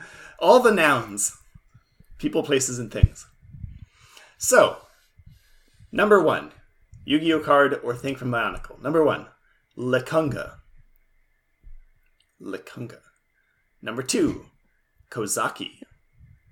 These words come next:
Number three, Karata.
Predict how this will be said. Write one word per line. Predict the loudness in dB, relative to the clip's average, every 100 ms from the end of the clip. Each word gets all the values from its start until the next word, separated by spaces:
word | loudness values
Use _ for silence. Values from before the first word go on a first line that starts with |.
| -20 -20 -20 -20 _ _ -20 -20 -20 -20 _ _ _ _ _ _ -16
Number | -12 -12
three, | -6 -4 -4 -10 _ _ -20 _ _
Karata. | -12 -6 -4 -6 -12